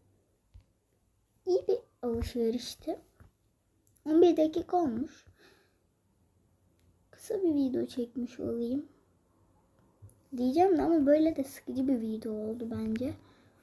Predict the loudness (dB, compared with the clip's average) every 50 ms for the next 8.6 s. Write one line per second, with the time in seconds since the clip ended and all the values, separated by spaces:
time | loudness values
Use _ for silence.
0 | -20 -20 -20 -20 -20 -20 _ -20 -20 -20 -20 -20 -20 -20 -20 -20 -20 -20 -12 -8
1 | -6 -4 -2 -2 -2 0 -2 -2 -4 -6 -10 -16 -12 -10 -10 -10 -10 -6 -4 0
2 | 0 2 2 2 0 0 -2 -6 -2 -2 -2 -2 -4 -6 -20 -20 -20 -20 -20 _
3 | _ _ _ -20 -20 -20 -20 _ _ _ _ _ _ _ _ -20 -20 _ -20 -20
4 | -20 -20 -20 _ _ _ _ -8 -6 -4 -4 -4 -2 -2 -2 -2 -4 -6 -12 -20
5 | -20 -20 -10 -4 0 0 0 0 -2 -4 -4 -4 -4 -4 -2 0 2 2 2 2
6 | 0 -2 -2 -2 -2 0 0 0 2 4 6 6 6 6 6 4 2 2 0 -4
7 | -14 -14 -6 -2 0 2 4 4 4 6 6 6 6 6 6 4 4 6 6 4
8 | 4 2 0 -2 0 0 0 0 0 -2 -2 -4